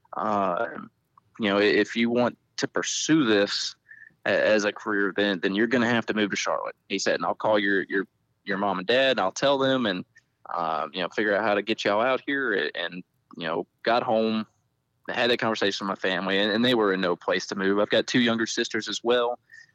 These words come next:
Um, you know, one was, was very heavily involved in, in some local gymnastics. Um, you know, all their friends are out there. Mom and dad were out in, in Texas for work, and it just wasn't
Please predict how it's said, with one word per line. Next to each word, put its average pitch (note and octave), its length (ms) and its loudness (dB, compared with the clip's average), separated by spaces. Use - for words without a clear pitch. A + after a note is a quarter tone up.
Um, F2+ 580 0
you F2+ 80 0
know, F#2 60 2
one G2+ 340 2
was, F#2 380 0
was E2+ 160 -6
very A2+ 420 4
heavily G#2+ 360 2
involved G#2 380 0
in, F2+ 280 -2
in G2 60 -8
some F#2 180 -6
local G2 280 0
gymnastics. A2 880 -2
Um, E2+ 560 -2
you C#2+ 80 -8
know, C2 60 -4
all A2 240 2
their G#2+ 160 4
friends G2+ 380 -4
are F#2+ 140 0
out F#2+ 200 -2
there. F#2+ 260 0
Mom G2+ 340 -4
and F#2 100 -6
dad F#2+ 300 2
were G2 200 -2
out F#2+ 240 0
in, G2 200 -6
in F#2+ 100 -6
Texas - 320 -6
for D#2 160 -6
work, F#2 260 -4
and G2 80 -2
it G2+ 80 -4
just C3+ 180 -2
wasn't G2+ 380 0